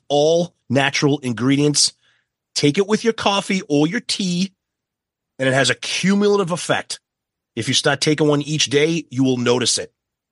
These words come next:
It gives you a little bit of clarity, gives you a little bit of focus, gives you a little pantalone boost. <laughs> And I'll tell you right now, it tastes good. That's the, that's the key thing. It tastes good. Doesn't taste like gunk. It's really good.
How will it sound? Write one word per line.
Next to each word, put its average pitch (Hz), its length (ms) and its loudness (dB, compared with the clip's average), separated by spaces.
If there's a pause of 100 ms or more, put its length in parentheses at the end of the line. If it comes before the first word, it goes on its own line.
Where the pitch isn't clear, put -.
(180)
It 117 140 -10
gives 135 200 0
you 131 180 -2
a 123 60 -2
little 131 160 2
bit 123 120 -2
of - 60 -10
clarity, 185 680 0 (160)
gives 131 160 -2
you 127 80 -6
a - 20 -6
little 131 140 0
bit 123 120 0
of 110 60 -4
focus, - 680 0 (300)
gives 143 200 2
you 143 60 2
a - 20 -2
little 135 400 0 (680)
pantalone 190 920 0
boost. 202 520 0 (280)
<laughs> 226 120 -10 (1080)
And 147 200 2
I'll 143 80 -2
tell 202 140 -2
you 190 60 2
right 190 160 0
now, 208 280 0 (240)
it 143 180 -8
tastes - 380 -6
good. 104 320 -6
That's 160 220 -2
the, 127 100 -4
that's 139 300 -2
the - 80 -8
key 180 240 -6
thing. 101 360 -8 (400)
It 101 140 -6
tastes - 420 -2 (100)
good. 113 300 -2 (180)
Doesn't 143 280 -2
taste 156 260 -2
like 110 260 -4
gunk. 120 380 -2
It's 113 160 -8
really 127 280 0
good. 101 280 -4